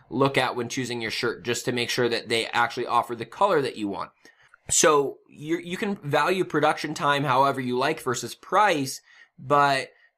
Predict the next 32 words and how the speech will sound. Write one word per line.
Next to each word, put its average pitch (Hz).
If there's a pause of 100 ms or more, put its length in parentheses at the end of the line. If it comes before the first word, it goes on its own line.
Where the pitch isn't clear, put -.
(420)
you're 160
going 175
to 208
get 185
more 180
customer 160
inquiries 143
the 131
longer 131
shipping 127
takes. - (300)
So 131
a 127
business 170
that 151
has 147
less 139
customer 131
inquiries 131 (220)
is 123
easier 131
to -
automate. 139
So 117
make 147
your 156 (340)
decision 123
however 113
you 107
want 104
to 107
there. -